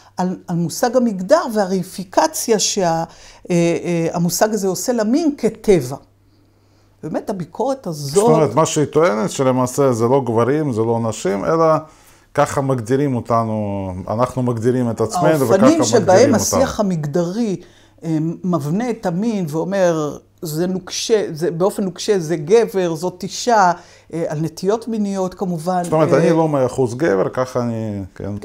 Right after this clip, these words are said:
Speaker 1: ה-, ה-, השיח המגדרי מבנה אותך ככזה, אבל בעצם יש לה, בדיוק, יש לה ביקורת על זה, ו-, אה, וכמובן זה יצר, אה, הד עצום, אה, ו-, וכל ה-,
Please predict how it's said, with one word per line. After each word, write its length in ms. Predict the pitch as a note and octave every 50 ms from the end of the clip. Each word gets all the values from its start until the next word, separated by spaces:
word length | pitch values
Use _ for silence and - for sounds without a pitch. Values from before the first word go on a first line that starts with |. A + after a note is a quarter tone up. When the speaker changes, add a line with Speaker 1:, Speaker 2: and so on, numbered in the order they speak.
| - -
Speaker 1:
ה-, 60 | D#3
ה-, 420 | D3 - - D3 C#3+ - - - D3+
השיח 400 | - - - - A3+ B3+ - C#4
המגדרי 480 | A#3 A#3+ G#3+ G3 F3 G#3+ G3 B3 D#4+
מבנה 340 | E4 B3+ F3+ D#3+ D#3+ G3 A#3+
אותך 220 | B3+ B3+ - A#3+ A3 A3
ככזה, 380 | - G#3 - A3 G#3+ A#3 D4+ D4
אבל 160 | G#3+ F3+ E3
בעצם 480 | D#3 - D#3+ - G#3 G#3+ - G3+ F3+ F3
יש 220 | F3 F3 F3 -
לה, 160 | G3 F#3 F3+ - - - D#3
בדיוק, 380 | F3 D#3+ E3 D3 - - -
יש 160 | G3 G#3+ -
לה 60 | A3+ G3
ביקורת 480 | F#3 F3+ - - G#3 E3+ E3 D#3+ -
על 100 | D#3 D3
זה, 240 | C#3+ C#3 C#3+ D#3 D3+ C#3+ D#3+
ו-, 260 | D#3+ D#3+ E3 D#3+ D#3+ D#3+ D#3+ - - - - - - - - - - - - -
אה, 40 | D3+ D3 D3 D3 D3 C#3+ C#3 C#3+ C#3+ C#3+ C#3+ - -
וכמובן 600 | - E3+ F3+ A#3 B3+ - - A#3 G#3+ G3+ B3 B3+ A#3
זה 120 | F#3 G#3
יצר, 560 | G#3 F#3+ G3 - - G3 F#3+ G3 F3+ E3 E3 - - _ _ _ _ _ _ _ _ -
אה, 500 | E3 D#3+ D3+ D3 D3 C#3+ C#3+ C#3+ C#3+ C#3+ C#3 C#3 D3 F3
הד 180 | A#3 G#3+ E3+ F3
עצום, 680 | - - - - - - G#3+ G#3 G3 E3+ E3 D#3+ D#3+ D#3+ - _ _ _ _ _ _ _ _ -
אה, 40 | E3+ E3 D#3+ D3+ D3+ D3+ D3 D3 D3 D3 C#3+ C#3+ C#3+ D#3 - - _ _ _ _
ו-, 420 | - C#3+ C#3+ C3 D3+ D#3 D3 D3 C#3+ -
וכל 640 | C#3+ C3 B2+ C3 D3 D3 D3 D3 - - A3+ B3+ D4+ D#4+
ה-, 340 | C#4 C4 B3+ A#3 A3+ A3+